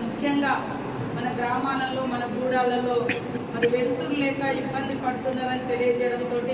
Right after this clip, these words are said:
విశాల్ గారు విశాలమైనటువంటి హృదయంతో,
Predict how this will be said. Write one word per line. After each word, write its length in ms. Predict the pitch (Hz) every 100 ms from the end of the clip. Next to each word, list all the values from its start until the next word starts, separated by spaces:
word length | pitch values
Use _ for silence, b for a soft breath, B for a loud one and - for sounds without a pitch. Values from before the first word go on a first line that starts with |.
| 480 - 480 - - - - -
విశాల్ 380 | 247 294 294 285
గారు 220 | 277 269 262 254
విశాలమైనటువంటి 920 | 294 285 285 285 277 262 269 254 247
హృదయంతో, 580 | 233 240 240 240 240